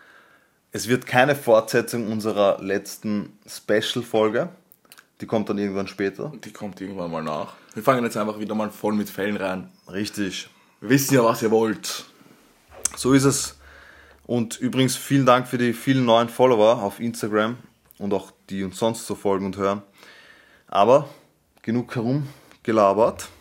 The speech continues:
Speaker 1: Kommen wir direkt zum Fall.
Speaker 2: Start mal rein.
Speaker 1: Und auch dort, wo wir uns heute befinden, lieber Jared, ist es üblicherweise sehr heiß um diese Jahreszeit. Wir sind in den U S A. Back to America.
Speaker 2: <laughs> In den,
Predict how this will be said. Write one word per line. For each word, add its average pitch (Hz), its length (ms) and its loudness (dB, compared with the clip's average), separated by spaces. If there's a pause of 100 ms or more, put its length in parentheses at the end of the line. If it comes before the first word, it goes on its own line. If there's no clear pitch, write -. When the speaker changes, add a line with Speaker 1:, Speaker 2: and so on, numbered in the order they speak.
(360)
Speaker 1:
Kommen 123 220 0
wir 113 60 -2
direkt 117 480 -4
zum 113 220 -8 (340)
Fall. 147 380 0
Speaker 2:
Start - 460 -10
mal 95 160 -6
rein. 123 360 0 (1300)
Speaker 1:
Und 113 140 0
auch 113 160 6 (1000)
dort, 139 380 2 (260)
wo 104 160 -4
wir 104 100 0
uns 98 180 -8
heute 139 280 4
befinden, 107 480 -4
lieber 98 180 -2
Jared, 107 340 2
ist 107 140 -6
es 98 140 -14
üblicherweise 95 580 0
sehr 110 260 -2
heiß 107 280 4
um 104 60 -6
diese 92 220 -8
Jahreszeit. 90 600 -2 (1300)
Wir 98 120 -10
sind 113 220 -4
in 104 120 -2
den 95 180 -4
U 113 180 -2
S - 140 -2
A. 80 360 0 (520)
Back 98 240 -2
to 104 100 -2
America. 95 560 -2
Speaker 2:
<laughs> - 340 -20
In 120 220 -2
den, 113 120 -2